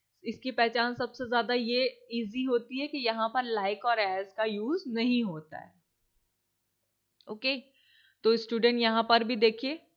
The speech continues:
यहाँ पर भी एक एक्स-, एक्सरसाइज दी है, इसको भी हम सब लास्ट में सारी एक्सरसाइजेस करेंगे।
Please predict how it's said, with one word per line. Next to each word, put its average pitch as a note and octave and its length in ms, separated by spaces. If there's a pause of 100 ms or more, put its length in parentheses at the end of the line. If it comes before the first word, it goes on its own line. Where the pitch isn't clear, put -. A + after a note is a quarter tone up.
(260)
यहाँ G#3 240
पर A#3 140
भी A#3 120
एक A3+ 140
एक्स-, - 360
एक्सरसाइज A3+ 460
दी A3+ 280
है, B3 300
इसको G#3+ 280
भी A#3 180
हम A#3 180
सब A3+ 240
लास्ट G#3 400
में A#3+ 140
सारी A3+ 300
एक्सरसाइजेस A3+ 600
करेंगे। A3+ 500